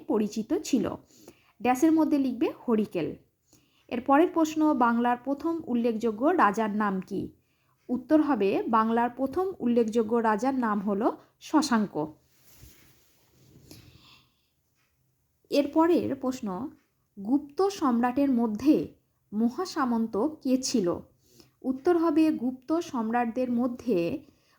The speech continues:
মহাসামন্ত ছিলেন শশাঙ্ক।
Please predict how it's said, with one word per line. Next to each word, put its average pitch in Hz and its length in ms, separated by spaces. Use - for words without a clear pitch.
মহাসামন্ত 233 760
ছিলেন 190 300
শশাঙ্ক। 220 500